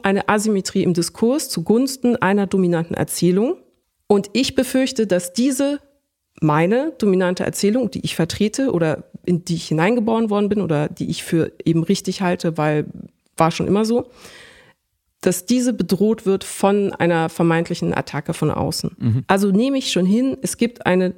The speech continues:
Speaker 1: Asymmetrie. Und in diesem Fall wäre es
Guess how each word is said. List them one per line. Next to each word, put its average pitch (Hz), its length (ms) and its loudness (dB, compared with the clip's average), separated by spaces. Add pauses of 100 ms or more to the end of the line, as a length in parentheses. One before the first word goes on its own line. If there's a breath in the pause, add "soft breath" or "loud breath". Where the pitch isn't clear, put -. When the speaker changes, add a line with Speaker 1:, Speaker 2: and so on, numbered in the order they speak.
(160)
Speaker 1:
Asymmetrie. 175 720 -2 (720 loud breath)
Und 208 260 2 (120)
in 196 140 4
diesem 269 260 0
Fall 247 260 2
wäre 214 220 2
es - 340 -4